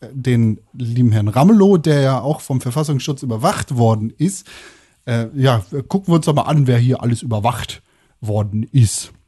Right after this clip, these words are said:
So. Ähm, dementsprechend war wahrscheinlich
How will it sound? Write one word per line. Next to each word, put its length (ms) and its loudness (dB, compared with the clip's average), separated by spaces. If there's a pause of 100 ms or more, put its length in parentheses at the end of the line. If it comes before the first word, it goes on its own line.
(680)
So. 260 -14 (680)
Ähm, 500 -4 (1300)
dementsprechend 540 0
war 120 0
wahrscheinlich 480 -6